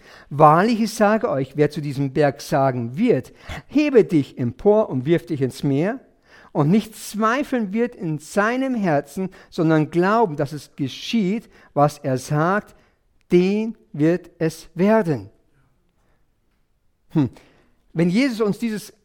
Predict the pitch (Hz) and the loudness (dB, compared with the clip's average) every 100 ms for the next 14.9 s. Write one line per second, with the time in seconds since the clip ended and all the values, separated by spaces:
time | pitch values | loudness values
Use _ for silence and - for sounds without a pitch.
0 | - - 294 - - 247 226 262 - 170 | -8 0 2 2 -2 0 2 0 0 -2
1 | 202 202 185 170 240 262 143 - - _ | 0 0 0 0 -2 0 -2 -4 -14 _
2 | _ _ _ _ _ _ _ _ _ _ | _ _ _ _ _ _ _ _ _ _
3 | _ _ _ _ _ _ _ _ _ _ | _ _ _ _ _ _ _ _ _ _
4 | _ _ _ - 175 226 208 180 220 - | _ _ _ 2 4 6 4 4 2 2
5 | 247 - 226 226 233 233 - - - 156 | -2 2 2 4 0 -2 -10 -10 0 0
6 | - - - - 202 196 - 196 226 277 | -2 -12 -6 0 0 0 -2 0 2 0
7 | 285 262 - 233 185 160 143 110 - - | 0 -2 0 4 6 4 2 -4 -10 -20
8 | _ _ _ _ _ _ _ _ _ _ | _ _ _ _ _ _ _ _ _ _
9 | _ 208 - - 320 330 311 254 170 131 | _ -4 -2 -2 -2 0 0 0 -4 -12
10 | - - _ _ _ _ _ _ _ _ | -16 -20 _ _ _ _ _ _ _ _
11 | _ _ _ _ _ _ _ _ _ _ | _ _ _ _ _ _ _ _ _ _
12 | _ _ _ _ _ _ _ _ _ _ | _ _ _ _ _ _ _ _ _ _
13 | _ _ - 190 185 - 202 - 320 370 | _ _ -14 -10 -8 -8 -8 -2 0 0
14 | - 247 - 147 131 - - _ | -2 -6 -4 -6 -8 -10 -20 _